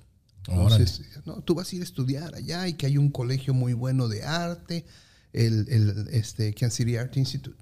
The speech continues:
Speaker 2: Y
Speaker 1: Entonces, ¿llegas directo a Kansas?
Speaker 2: llego directo a Kansas,
Speaker 1: Ok.
Speaker 2: aquí a Wyandotte, y yo fui a estudiar al Donnelly College.
Speaker 1: Órale.
Speaker 2: Ahí, ahí aprendí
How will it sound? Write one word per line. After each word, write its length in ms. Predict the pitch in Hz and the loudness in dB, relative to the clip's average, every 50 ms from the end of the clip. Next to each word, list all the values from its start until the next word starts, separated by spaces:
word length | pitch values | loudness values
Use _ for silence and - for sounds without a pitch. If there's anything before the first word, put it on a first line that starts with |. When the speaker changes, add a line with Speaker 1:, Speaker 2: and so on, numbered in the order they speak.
| - - - - - _ _ _ _ _ _ | -20 -20 -20 -20 -20 _ _ _ _ _ _
Speaker 2:
Y 440 | - - 110 113 107 101 107 104 101 - | 0 2 4 4 4 4 2 0 0 -2
Speaker 1:
Entonces, 280 | - - - - 139 117 | -2 2 6 8 8 10
¿llegas 300 | 110 143 151 156 170 160 | 10 10 10 10 10 10
directo 280 | 147 139 151 147 - 160 | 10 10 10 8 8 6
a 60 | 143 | 8
Kansas? 460 | - 175 185 170 151 127 107 - - - - - | 8 8 8 8 6 4 2 0 -4 -10 -16 -6
Speaker 2:
llego 260 | 113 113 135 139 175 | -2 0 2 2 2
directo 400 | 170 175 135 123 123 - - 165 | 2 2 0 0 0 -2 -4 -4
a 20 | 160 | -2
Kansas, 500 | - - 190 190 95 92 95 104 120 120 | 0 0 2 4 4 6 6 4 4 4
Speaker 1:
Ok. 320 | - 107 110 113 131 156 - | 6 6 6 6 6 2 0
Speaker 2:
aquí 240 | - 117 - - 147 | -2 -4 -2 0 2
a 60 | 151 | 2
Wyandotte, 500 | 156 147 151 147 135 113 104 107 - - - - - - - - | 2 4 6 6 6 6 6 2 -2 -6 -12 -18 -20 -20 -8 2
y 120 | - 123 117 | 2 4 4
yo 160 | 117 139 143 | 4 2 0
fui 200 | - - 156 143 | 0 0 0 0
a 40 | 135 | 0
estudiar 600 | - - - 139 127 135 123 120 120 123 139 - - - | -2 -2 -2 -2 0 2 2 2 2 0 -2 -6 -8 -4
al 220 | - 113 110 107 107 | 0 2 2 4 4
Donnelly 380 | 110 110 110 113 113 110 113 | 4 4 4 4 4 2 0
College. 500 | 113 - - 151 151 - - - - - - | -2 -2 -4 -6 -6 -6 -10 -16 -20 -8 4
Speaker 1:
Órale. 800 | - 104 101 101 107 113 127 139 139 139 127 104 95 90 87 - - | 6 8 10 10 10 8 8 6 4 4 2 2 2 0 -2 -6 -2
Speaker 2:
Ahí, 380 | 110 113 113 113 113 113 110 - | 0 2 4 4 4 2 2 2
ahí 220 | - 117 113 110 110 | 2 4 4 6 4
aprendí 840 | 107 107 107 - 104 104 104 104 98 107 107 107 104 107 104 104 98 | 4 2 2 0 2 2 2 2 2 2 2 2 2 0 0 -2 -6